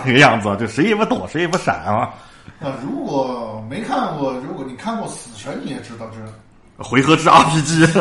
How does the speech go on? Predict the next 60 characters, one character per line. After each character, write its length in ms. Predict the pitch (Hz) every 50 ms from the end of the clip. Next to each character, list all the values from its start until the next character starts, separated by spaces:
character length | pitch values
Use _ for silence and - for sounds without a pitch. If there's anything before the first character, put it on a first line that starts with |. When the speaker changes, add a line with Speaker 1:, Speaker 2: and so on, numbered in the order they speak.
| 196
Speaker 1:
<laughs> 240 | - - - - 180
对。 120 | - 226 175
Speaker 2:
你 40 | -
砍 220 | - - - -
我 60 | - 135
一 60 | 135
刀， 80 | 139 135
我 100 | 131 127
砍 240 | - 131 123 117 110
你 80 | 107
一 60 | 104
刀。 100 | 107 110 107 - - - - - 180 170 - -
Speaker 1:
对， 160 | - 143 123
就 80 | 117 151
是 60 | 147
那 80 | 143 139
种 100 | 135 139
感 180 | - 101 95
觉， 120 | 92 95 95
回 160 | 110 120 123
合 140 | - 135 123
制 100 | 131 120
R 160 | 113 120 120
P 140 | - 123 113
G 160 | 110 120 117
哦， 100 | 107 95
就 100 | 95 104
是 40 | 101
你 140 | 98 117 123
打 180 | - - 151
我 160 | 196 156 113 107
一 40 |
下， 140 | 104 113 101
我 140 | 92 104 127
也 40 | 131
不 80 | 117
躲， 180 | 113 104 - - - - - - - _ _
然 100 | - 107
后 80 | 110 107
扛 220 | - - 110 123
下 100 | 139 120
来， 120 | 104 95 95
我 160 | 92 92 101
再 100 | 135 139
打 160 | 123 95 117
你 160 | 131 131 98 87 101
一 20 |
下 140 | 98 110 95
啊， 140 | 87 90 92 - - - - - - - - - - -
我 100 | - 110
再 120 | 107 127 123
打 160 | - - 139
你 80 | 123 101 90
一 40 | 92
下， 60 | 90 87
就， 140 | 113 143 147 180
就 160 | - - 180
那 120 | 185 196
感 200 | - - - 98
觉 180 | 87 87 85